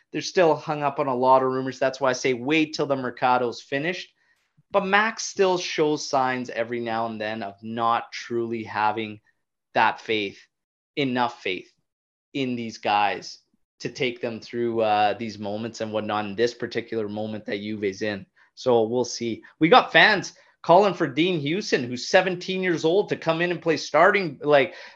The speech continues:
play center back this season. It's here. It's like, "Okay, guys, pump the brakes, pump the brakes." Not to that level that we need Max to just show all the faith, but, you know, Illing Junior, a guy like that. Um,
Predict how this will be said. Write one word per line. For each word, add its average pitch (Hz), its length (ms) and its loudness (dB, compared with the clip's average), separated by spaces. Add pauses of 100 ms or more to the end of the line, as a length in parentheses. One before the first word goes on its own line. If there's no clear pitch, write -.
play 208 220 4
center 190 400 2
back 151 260 8
this 160 220 -2
season. 180 320 -2
It's 135 120 -6
here. 170 140 2
It's 165 140 -2
like, 147 160 -4
"Okay, 156 240 -4
guys, - 280 -6 (380)
pump 165 260 -4
the 160 60 -8
brakes, - 520 -6 (160)
pump 156 180 -4
the 170 80 -4
brakes." 117 280 -2
Not 175 240 4
to 202 120 -2
that 160 360 6
level 113 400 0 (420)
that 143 120 6
we 143 80 0
need 147 180 -4
Max 131 440 4
to 151 100 -2
just 135 320 -4
show 139 240 4
all 139 280 4
the 127 80 -4
faith, 135 260 -2
but, 147 240 2 (380)
you 170 100 -2
know, 160 240 2
Illing 170 300 0
Junior, 143 360 -4
a 117 80 -6
guy 131 200 4
like 131 280 0
that. 123 500 2
Um, 113 680 0